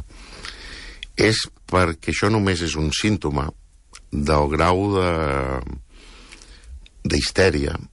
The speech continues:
del grau de nerviosisme, eh, que hi ha en aquests moments als organismes, eh, del futbol i de l'esport espanyol.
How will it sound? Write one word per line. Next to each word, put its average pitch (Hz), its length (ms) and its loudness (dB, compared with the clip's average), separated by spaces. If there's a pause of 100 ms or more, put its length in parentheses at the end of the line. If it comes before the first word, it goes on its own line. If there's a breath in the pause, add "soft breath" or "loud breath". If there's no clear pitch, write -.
(140)
del 73 240 2
grau 82 180 4
de 101 100 4
nerviosisme, 73 800 0 (1300 loud breath)
eh, 80 320 4
que 80 140 2
hi 76 100 2
ha 82 80 2
en 92 120 2
aquests 80 280 -4
moments 82 600 0 (140)
als 78 280 0
organismes, 76 920 0 (160)
eh, 67 560 0
del 67 200 -4
futbol 104 540 2 (480 loud breath)
i - 100 -6
de 73 100 0
l'esport 71 380 0
espanyol. 69 460 0